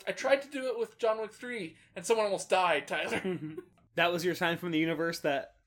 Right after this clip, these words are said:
Speaker 2: there's no jumping on the franchise train
Speaker 1: No.
Speaker 2: unless you start from the beginning?
Speaker 1: Or I start from a spin-off movie,
Speaker 2: <laughs> Okay.
Speaker 1: like I did with Hobbs and Shaw, and then I went
Speaker 2: Okay.
Speaker 1: back and watched all the other Fast and
Speaker 2: Oh, right,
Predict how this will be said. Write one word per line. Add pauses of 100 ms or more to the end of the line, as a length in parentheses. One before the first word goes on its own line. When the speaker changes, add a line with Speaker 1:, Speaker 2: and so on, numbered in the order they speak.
Speaker 2:
there's
no
jumping
on
the
franchise
train (280)
Speaker 1:
No.
Speaker 2:
unless
you
start
from
the
beginning? (140)
Speaker 1:
Or
I
start
from
a
spin-off
movie,
Speaker 2:
<laughs> (420)
Okay.
Speaker 1:
like
I
did
with
Hobbs
and
Shaw,
and
then
I
went
Speaker 2:
Okay.
Speaker 1:
back
and
watched
all
the
other
Fast
and
Speaker 2:
Oh,
right,